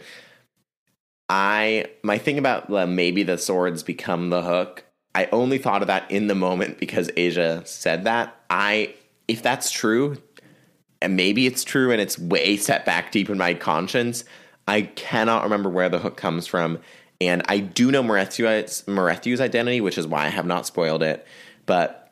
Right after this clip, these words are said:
if I'm right about the swords and the hook, that really is, like, me reading it this time and being like, "It would make sense for the swords to become the hook." Like, that, my, my prediction of that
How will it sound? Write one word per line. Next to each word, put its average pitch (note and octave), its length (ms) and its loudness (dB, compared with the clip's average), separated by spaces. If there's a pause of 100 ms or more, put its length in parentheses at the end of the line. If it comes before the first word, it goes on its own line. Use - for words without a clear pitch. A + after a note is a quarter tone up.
(140)
if A#2 140 2
I'm C#3 200 2
right G2+ 260 4
about A2 260 2
the G#2 80 0
swords G2+ 360 2
and G2 80 -2
the F2+ 100 2
hook, G2 320 0
that G#2+ 260 0
really A2 380 2
is, F2+ 440 0
like, E2 260 0
me F2+ 220 0
reading E2+ 380 0
it - 180 -2
this D#2+ 220 -4
time G#2+ 340 0
and E2+ 100 -2
being E2 200 0
like, D#2 260 -2 (220)
"It A2 60 2
would A#2 160 0
make A2+ 180 0
sense C3 280 0
for - 120 -8
the E2+ 80 -6
swords F2+ 340 0
to D#2+ 80 -10
become E2 320 -2
the D#2+ 80 0
hook." E2+ 320 -2 (640)
Like, - 280 -2 (420)
that, F#2+ 220 0
my, G2 360 2
my G#2 260 2
prediction C3+ 480 0
of G2+ 160 0
that G#2+ 400 0